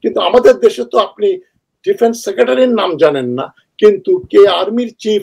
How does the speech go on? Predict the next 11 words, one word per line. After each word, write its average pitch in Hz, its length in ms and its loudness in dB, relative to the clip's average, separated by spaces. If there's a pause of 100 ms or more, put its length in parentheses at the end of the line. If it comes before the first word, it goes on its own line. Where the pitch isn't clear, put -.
কে - 60 -4
এয়ারফোর্সের 202 720 2
চিফ, 190 220 -4 (280)
নেভির 208 480 2
চিফ, 180 240 -2 (260)
পাকিস্তানেও 214 600 -2
তাই, 185 300 2 (200)
বাংলাদেশেও 190 760 2
তাই, 175 240 -2 (180)
সবাই 170 360 2
জানে 147 460 -2